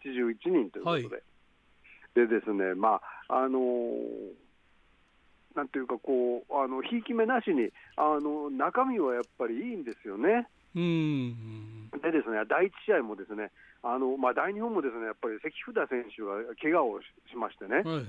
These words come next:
Speaker 1: で、今欠場しておりましてね。で、あの、会場に行ったら売店に、あの、すぐのところに彼がいたんで、「あ、どうなんですか？」って聞いたら、まあ、幸い骨折ではないんだそうですね。
Speaker 2: うん。
Speaker 1: 検査関節、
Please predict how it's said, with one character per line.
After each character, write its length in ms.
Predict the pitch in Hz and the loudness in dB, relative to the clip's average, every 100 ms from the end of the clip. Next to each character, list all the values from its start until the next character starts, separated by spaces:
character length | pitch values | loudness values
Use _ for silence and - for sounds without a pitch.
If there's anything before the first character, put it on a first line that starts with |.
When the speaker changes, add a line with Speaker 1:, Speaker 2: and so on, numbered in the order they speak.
| 110 - _ _ _ _ _ - | -10 -18 _ _ _ _ _ -10
Speaker 1:
で、 600 | 123 135 131 135 127 127 151 | 2 4 6 4 2 2 0
今 160 | 147 | -2
欠 160 | 113 139 151 | -2 -6 -4
場 140 | 143 143 | -2 -2
し 40 | |
て 80 | - | 0
お 40 | |
り 40 | 131 | 0
ま 140 | 131 | 0
し 80 | 117 | -2
て 80 | 101 | -4
ね。 240 | 104 92 - | -6 -8 2
で、 160 | 156 - - - | 4 4 -6 -2
あ 160 | 151 156 | 0 2
の、 260 | 156 147 - - - | 2 0 -4 -16 -4
会 220 | 165 165 | -2 0
場 380 | 170 170 160 160 | 2 0 0 -2
に 340 | 165 160 147 | 0 0 -2
行 0 | - | -6
っ 20 | - | -8
た 80 | - | -2
ら 80 | 135 | 0
売 220 | 113 151 | 0 0
店 180 | 165 151 | 0 -2
に、 260 | 151 151 143 - - | -2 -2 -6 -12 -6
あ 100 | 139 | -4
の、 120 | 135 | -4
す 60 | - | -2
ぐ 80 | 170 | -2
の 100 | 131 | -2
と 80 | 117 | -2
こ 100 | 107 | -4
ろ 60 | |
に 60 | 104 | -2
彼 180 | 139 131 | -2 -2
が 140 | 113 | -2
い 40 | |
た 100 | 107 | -2
ん 60 | 120 | -2
で、 60 | 107 | 0
「あ、 100 | 117 - - - _ - | 0 0 -10 -16 _ -4
ど 180 | 143 190 | -2 0
う 20 | |
な 100 | 156 | -2
ん 80 | 120 | -4
で 100 | - | -10
す 80 | - | -8
か？」 80 | 110 | -12
っ 20 | |
て 140 | - | -12
聞 120 | - 113 | -16 -10
い 40 | |
た 100 | - | -2
ら、 220 | 123 120 - - | 0 0 -2 -8
ま 140 | - 117 | -2 -2
あ、 340 | - _ - | -2 _ -2
幸 160 | 202 214 208 | 2 4 2
い 60 | - | -2
骨 200 | - 156 - 202 | -10 -12 -6 -2
折 260 | 196 190 | -2 0
で 80 | 202 | 0
は 180 | 165 113 | 2 -2
な 240 | 107 120 | -2 -2
い 80 | 113 107 | -4 -8
ん 80 | |
だ 160 | 95 92 | -12 -14
そ 100 | 98 | -14
う 20 | 98 | -16
で 100 | 98 | -4
す 80 | |
ね。 80 | 123 | 2
Speaker 2:
う 80 | 208 | 4
ん。 40 | |
Speaker 1:
検 180 | 165 160 | 4 4
査 140 | 170 160 | 2 2
関 200 | 170 160 | 0 0
節、 140 | 110 | -2